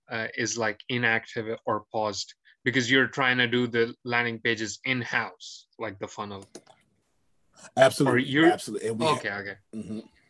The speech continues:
Speaker 2: Absolutely. Absolutely. And then so we're getting them all up now because I wanted to transition. We don't use ClickFunnels much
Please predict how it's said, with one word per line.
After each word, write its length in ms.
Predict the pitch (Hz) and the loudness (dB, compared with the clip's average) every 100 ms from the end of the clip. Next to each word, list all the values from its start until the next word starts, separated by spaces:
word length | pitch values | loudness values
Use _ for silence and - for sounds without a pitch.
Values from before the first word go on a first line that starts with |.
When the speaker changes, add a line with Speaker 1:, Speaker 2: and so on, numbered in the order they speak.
| _ _ - - | _ _ -12 0
Speaker 2:
Absolutely. 680 | 98 101 - 92 85 71 69 | 2 2 0 -2 -2 -6 -8
Absolutely. 760 | 87 92 - 95 92 90 90 85 | -2 -2 0 -2 0 0 -2 -4
And 120 | 90 | -4
then 140 | 87 82 | -6 -4
so 120 | 92 | -2
we're 200 | 95 104 | 0 2
getting 200 | 107 98 | 2 2
them 120 | 95 | 0
all 500 | 95 104 110 110 107 | 2 2 2 2 0
up 180 | 107 - | -2 -4
now 440 | 101 101 98 - - - _ _ _ | -6 -4 -4 -6 -16 -20 _ _ _
because 680 | 98 90 101 92 90 85 - | -4 -4 -2 0 0 -2 -6
I 80 | 90 | -6
wanted 260 | 92 92 87 | -2 -2 -4
to 100 | 87 | -6
transition. 680 | - 98 92 95 92 95 98 | -4 -2 0 0 -2 -2 2
We 100 | 123 | 4
don't 180 | 110 98 | 4 2
use 200 | 104 - | -2 -2
ClickFunnels 640 | 113 95 98 92 87 87 | -4 -4 -6 -8 -8 -10
much 300 | 80 76 | -12 -12